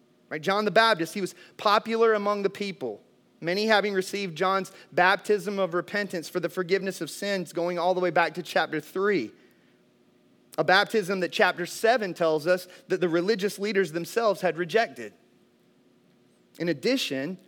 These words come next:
it was at the hands of John that Jesus received his own baptism, the anointing and, and coronation ceremony of heaven's priest king, so that John not only un-,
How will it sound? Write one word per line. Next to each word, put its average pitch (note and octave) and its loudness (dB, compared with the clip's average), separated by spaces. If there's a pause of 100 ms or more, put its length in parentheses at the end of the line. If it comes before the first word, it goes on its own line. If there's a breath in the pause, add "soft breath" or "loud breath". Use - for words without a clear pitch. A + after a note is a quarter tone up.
(600 soft breath)
it E3+ 2
was F#3+ 2
at F#3 4
the F3 2
hands G3+ -2
of F3+ 0
John G3+ 2
that D#3 0
Jesus F#3+ -6
received F3+ -6
his E3 -2
own A3 -2
baptism, C#3 -4 (340 soft breath)
the E3+ -2
anointing G3 -2
and, F3 -4 (180 loud breath)
and E3 -4
coronation G3+ 0
ceremony E3+ 0
of C#3+ 2
heaven's F#3+ -2
priest - -6
king, C#3+ -4 (1200 soft breath)
so - 2
that - -2
John G3+ 2
not G#3 4
only G#3 2
un-, G3+ -2